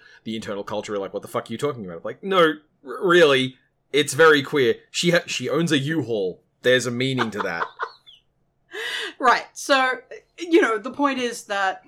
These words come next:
Speaker 2: we realize there's information here we don't have, and because that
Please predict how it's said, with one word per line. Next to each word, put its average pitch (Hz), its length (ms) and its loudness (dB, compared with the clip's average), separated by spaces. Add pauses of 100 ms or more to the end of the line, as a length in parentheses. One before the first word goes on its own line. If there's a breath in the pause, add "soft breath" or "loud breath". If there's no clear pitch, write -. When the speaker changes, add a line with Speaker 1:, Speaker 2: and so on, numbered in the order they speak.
(160)
Speaker 2:
we 202 220 -12
realize 185 560 -4
there's 175 200 -10
information 170 480 -10
here 170 160 -10
we 151 120 -14
don't 165 360 -12
have, 143 500 -12
and 160 200 -12
because 165 480 -16
that 160 360 -8